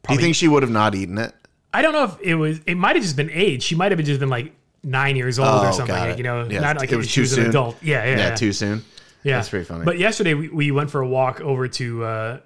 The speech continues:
Speaker 1: Pavilions, which is, like, the closest grocery store to the house. And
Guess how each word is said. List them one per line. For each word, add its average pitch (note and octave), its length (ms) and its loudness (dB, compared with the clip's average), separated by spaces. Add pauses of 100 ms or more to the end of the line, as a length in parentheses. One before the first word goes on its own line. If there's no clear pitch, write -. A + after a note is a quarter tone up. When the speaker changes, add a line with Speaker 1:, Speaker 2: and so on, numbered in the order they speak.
Speaker 1:
Pavilions, C#3 500 0
which A2+ 140 -8
is, A#2 180 -8
like, A2+ 180 -12
the A#2 100 -6
closest C#3+ 680 -4
grocery C3+ 280 0
store A#2+ 180 -4
to A2+ 40 -8
the G#2+ 100 -8
house. B2 420 -4 (1040)
And C3 420 -2